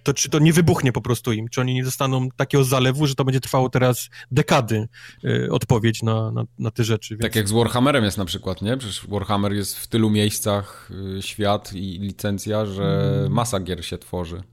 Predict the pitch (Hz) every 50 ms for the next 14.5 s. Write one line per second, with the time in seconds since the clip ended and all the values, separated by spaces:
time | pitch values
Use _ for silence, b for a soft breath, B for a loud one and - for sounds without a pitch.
0 | _ - 92 104 101 110 110 113 120 117 113 127 123 135 131 - - 131 135 139
1 | 139 139 127 120 - - 143 135 135 135 127 135 131 135 131 135 143 135 123 113
2 | 110 107 117 110 - - 113 107 98 - - 123 110 123 - 92 87 85 - b
3 | b b b b b b b b b b b b b - 196 220 220 214 208 156
4 | 139 - - 151 147 151 156 165 165 165 170 165 151 - 180 190 196 185 175 165
5 | 165 165 160 156 151 151 147 - - - - 127 143 143 143 151 143 147 - -
6 | _ _ _ _ _ - - - - _ - - - 175 156 147 160 156 147 147
7 | 139 139 139 127 143 147 143 143 139 143 135 135 143 139 139 139 135 131 139 135
8 | 131 143 143 147 147 143 139 139 135 139 139 135 139 143 143 143 139 139 143 143
9 | 143 139 131 131 131 135 147 160 160 - - - 196 147 147 147 - - 135 139
10 | 139 135 - - 151 - 165 151 - - 147 131 - 151 135 135 127 120 - 131
11 | 123 117 123 123 123 135 131 127 - 156 147 147 175 170 156 160 156 156 147 -
12 | - - - - 165 156 156 151 156 156 160 151 - 156 147 143 139 147 143 160
13 | 160 - - 156 160 160 165 165 151 147 - - 165 147 - - 156 151 147 156
14 | 151 - 156 147 151 151 147 147 175 202